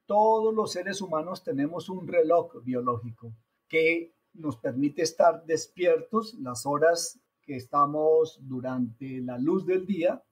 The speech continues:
pero gracias a, a la población y advenimiento de la electricidad, entonces nos demoramos en ir a dormir.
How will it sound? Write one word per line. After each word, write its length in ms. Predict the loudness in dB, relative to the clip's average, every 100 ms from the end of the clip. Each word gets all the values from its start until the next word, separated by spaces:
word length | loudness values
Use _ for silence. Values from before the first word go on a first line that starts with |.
| _ 0
pero 220 | 2 2
gracias 480 | 4 4 4 2 6
a, 320 | 8 8 4
a 240 | 0 -6
la 360 | -2 0 -2 -6 _
población 760 | -4 -2 0 -4 -2 0 0 -2
y 300 | -8 -6 -6
advenimiento 760 | -8 -4 -2 0 0 0 0 2
de 60 |
la 60 | 2
electricidad, 840 | 2 -4 -8 -8 0 4 4 2 _ -14
entonces 840 | -10 -2 2 2 2 0 -2 -6 _ _
nos 180 | -6 -4
demoramos 600 | -4 -4 0 0 -2 -8
en 120 | -4
ir 140 | 0
a 40 | 2
dormir. 500 | 0 0 2 2